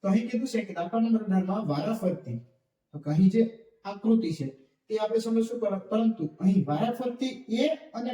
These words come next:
B ને કેન્દ્ર લઈને ક્રમિક અર્ધવર્તુળોની મદદથી એક કુંતલ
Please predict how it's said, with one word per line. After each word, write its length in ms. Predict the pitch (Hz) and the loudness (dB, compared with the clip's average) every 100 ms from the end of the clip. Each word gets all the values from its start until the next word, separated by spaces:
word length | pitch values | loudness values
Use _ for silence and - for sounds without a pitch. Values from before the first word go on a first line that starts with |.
| 196 | -2
B 160 | 220 220 | -2 -4
ને 60 | - - _ _ _ | -8 -12 _ _ _
કેન્દ્ર 320 | 226 240 285 277 220 | -2 0 -2 0 0
લઈને 320 | 190 190 208 226 - _ _ | 2 2 2 -2 -14 _ _
ક્રમિક 380 | 226 233 226 - - - | -4 0 -2 -4 -10 -2
અર્ધવર્તુળોની 960 | 170 160 247 247 247 240 240 226 233 | 2 4 4 4 2 2 -2 -2 2
મદદથી 640 | 233 190 196 233 - 170 - - | 4 4 2 -2 -2 -4 -4 -10
એક 360 | 240 - _ _ | -10 -10 _ _
કુંતલ 500 | 214 220 220 120 | 0 2 4 2